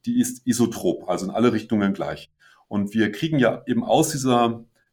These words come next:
Temperaturabkühldynamik der Oberfläche extrahieren wir die Schichtdicke. Und weil die Information in jede, äh, Richtung gleich, also isotrop, äh, verteilt ist, können wir unter jedem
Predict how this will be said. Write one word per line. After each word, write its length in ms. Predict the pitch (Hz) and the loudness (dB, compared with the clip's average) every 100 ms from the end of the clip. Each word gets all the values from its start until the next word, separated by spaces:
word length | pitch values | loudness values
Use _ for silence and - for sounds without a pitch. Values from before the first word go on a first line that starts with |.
| _ | _
Temperaturabkühldynamik 2000 | 131 127 131 - 156 151 147 - - 165 147 139 135 120 104 101 160 170 - _ _ _ _ _ _ _ _ _ - | 2 4 2 2 0 2 0 0 -6 2 4 4 2 4 4 4 2 0 -2 _ _ _ _ _ _ _ _ _ -2
der 220 | 104 117 | 0 2
Oberfläche 720 | 165 175 - 131 131 147 135 | 4 2 2 0 2 -2 -2
extrahieren 720 | 127 - - 120 131 143 131 | -6 -6 -4 -2 0 0 2
wir 100 | 120 | 0
die 100 | 117 | 0
Schichtdicke. 400 | 113 123 123 95 | -2 -6 -6 -8
Und 140 | 98 | -4
weil 200 | 95 95 | 0 0
die 100 | 117 | 2
Information 840 | 113 113 117 113 135 139 143 143 - - _ | -2 -2 -4 -2 -2 2 2 0 -6 -20 _
in 80 | 113 | 2
jede, 480 | 113 131 127 123 123 | 4 4 4 2 0
äh, 160 | 120 110 | 2 4
Richtung 400 | 127 127 123 90 | 2 2 -2 4
gleich, 340 | 92 147 151 | 4 4 -2
also 160 | 104 117 | -8 -6
isotrop, 600 | 92 - 101 135 - - _ _ | -6 -4 0 0 -2 -16 _ _
äh, 140 | 117 104 | -6 -4
verteilt 500 | 113 - 87 107 147 | -4 -2 2 2 0
ist, 440 | 196 - - - | -4 -4 -12 -16
können 220 | - 131 127 | -2 0 2
wir 120 | 127 | 0
unter 180 | 123 98 | -2 -6
jedem 540 | 95 135 160 160 | 0 0 0 -4